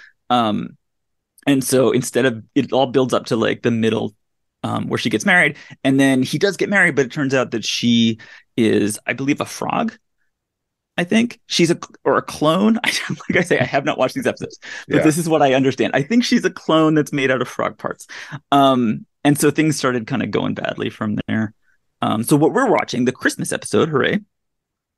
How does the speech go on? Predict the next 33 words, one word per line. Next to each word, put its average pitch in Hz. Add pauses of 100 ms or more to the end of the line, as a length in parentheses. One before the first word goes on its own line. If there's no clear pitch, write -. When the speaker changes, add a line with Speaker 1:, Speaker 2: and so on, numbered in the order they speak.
(140)
Speaker 1:
is 123
called, 143
what -
the -
hell 240
is 220
it 240
called? 240 (920)
Uh, 123 (180)
Speaker 2:
A -
Speaker 1:
"'Twas 90
the - (140)
Speaker 2:
merry, 104
Speaker 1:
night 90 (100)
Speaker 2:
yeah. 85
Speaker 1:
was 139
the 143
night 156
before 147
Mixmas." - (540)
Uh, 135 (200)
so -
this 175
is, 165
like, 139
fourth 175
season. 151
So 151
they 151
actually -
got 151
married, 127
like, 117